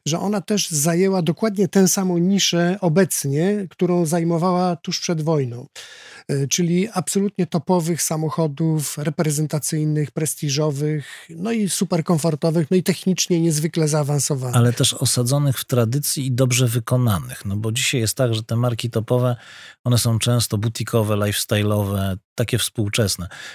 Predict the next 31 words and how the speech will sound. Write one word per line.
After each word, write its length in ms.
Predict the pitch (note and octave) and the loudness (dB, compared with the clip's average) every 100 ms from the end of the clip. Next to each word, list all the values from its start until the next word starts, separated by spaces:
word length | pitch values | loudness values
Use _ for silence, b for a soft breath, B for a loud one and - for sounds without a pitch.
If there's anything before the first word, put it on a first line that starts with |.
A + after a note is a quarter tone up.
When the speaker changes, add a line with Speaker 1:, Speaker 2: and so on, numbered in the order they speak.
| B | B
Speaker 2:
A 60 | B2 | -4
jak 120 | A2 | 0
się 140 | - A2 | 0 0
patrzy 380 | C#3 D3+ - | 0 0 0
na 160 | A2 G#2 | 0 -2
tego, 440 | G2+ G2 G2+ G2 - | -4 -2 -2 -4 -8
o, 320 | G#3 A2 G#2 - | -8 -6 -6 -2
nowego 520 | B2 A2+ B2+ A2+ F#2+ | 2 4 4 2 -2
Maybacha, 720 | E2+ E2 D#2+ D#2 - D2+ D2+ | -8 -10 -10 -10 -10 -12 -14
o, 280 | G2+ A#2+ F2 - | -12 -12 -14 -16
który 720 | - - _ G#2+ G#2 G2+ G2 - | -20 -20 _ -4 -2 -2 -6 -4
wychodzi 460 | A2+ A#2+ - A#2 G#2 | 0 0 2 0 0
z 60 | |
Mercedesa, 640 | G#2+ G2+ G2+ G2+ G#2+ F#2+ A2 B B B B | 0 -2 -2 -2 0 0 -4 B B B B
to 100 | B2+ | -2
tam 180 | A#2 A2+ | 0 2
czuć 200 | C#3 A2+ | 0 0
tą 160 | B2 | -2
klasykę 460 | G#2 G#2+ - E3+ C#3 | 0 -2 0 -2 0
i 60 | B2 | 0
nawet 200 | B2 A#2+ | 0 -2
jak 100 | A2+ | -4
się... 140 | A2+ | -4
jest 240 | G#2 C#3+ C3 | 0 2 2
metal, 400 | E3 A2 D#2 D#2+ | 2 0 -4 -8
słuchajcie, 340 | - B2 A#2 | -2 -2 0
<laughs> 0 | |
to 60 | G#2 - | -4 -4
taka 160 | - | -6
prosta 420 | A2 B2 A#2 C3 | 0 0 2 2
rzecz. 280 | C#3+ B2 F#2+ | 4 2 0